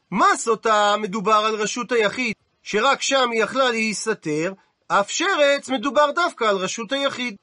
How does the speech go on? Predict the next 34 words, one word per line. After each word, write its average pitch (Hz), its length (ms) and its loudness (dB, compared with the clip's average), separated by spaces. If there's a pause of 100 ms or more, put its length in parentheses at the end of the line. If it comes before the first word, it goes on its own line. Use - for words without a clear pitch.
(160)
שרק 139 320 -2
טומאה 214 340 0
ברשות 170 420 -6
היחיד 262 380 0
ספקות 233 440 -4
טמא, 285 220 4 (340)
אבל 147 180 -4
ברשות 151 400 -6
הרבים 294 520 0
ספקות 190 460 -6
טהור. 240 340 4 (360)
ומה 269 300 4
סוטה? 202 560 2
היא 196 220 -2
דבר 220 340 0
שיש 247 360 -4
בו 220 120 -2
דעת 233 340 0
להישאל, 202 500 -2 (240)
שאפשר 220 460 -2
לשאול 269 440 0
אותה 233 200 0
אם 196 160 0
היא 202 140 -2
נטמעה 214 440 0
או 208 120 0
לא. 160 160 -4 (440)
אף 220 220 0
שרץ 262 540 0
דבר 247 320 0
שיש 302 360 -4
בו 170 120 -4
דעת 202 240 0
להישאל, 240 420 0